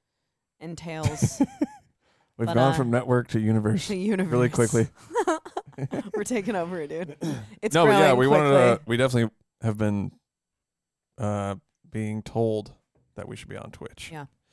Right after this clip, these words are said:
Speaker 2: So yeah, we're not gonna change the show at all, and it'll be exactly the same if you listen on YouTube or whatever platform you listen to. The only difference is there'll be the kind of pre and post show over there on Twitch.
Speaker 1: Right.
Speaker 2: For all you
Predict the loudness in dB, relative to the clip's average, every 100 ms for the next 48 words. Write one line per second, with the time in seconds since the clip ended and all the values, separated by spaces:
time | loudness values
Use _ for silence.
0 | _ _ 0 0 0 -2 0 0 0 -2
1 | -2 -2 -2 -6 -2 2 2 2 0 -2
2 | -4 -10 -10 -12 -12 -12 -8 -8 -6 -6
3 | -6 -6 -6 -6 -8 -10 -12 -12 -12 -14
4 | -14 -14 -14 -12 -12 -12 -14 -16 _ _
5 | _ _ _ _ _ _ _ _ _ -4
6 | -2 -4 -8 -12 -8 -6 -4 -4 -2 -4
7 | -6 -6 -6 -8 -10 -8 -6 -8 -8 -10
8 | -10 -8 -8 -8 -10 -12 -16 _ _ _
9 | _ _ _ _ _ _ -16 -8 -6 -6
10 | -12 -12 -10 -8 -10 -12 -12 -10 -8 -10
11 | -14 -18 -20 _ -10 -6 -4 -4 -8 -10
12 | -10 -10 -10 -10 -10 -6 -6 -8 -14 -12
13 | -10 -12 -16 _ _ _ _ _ _ -4
14 | 0 0 0 0 -2 -2 -4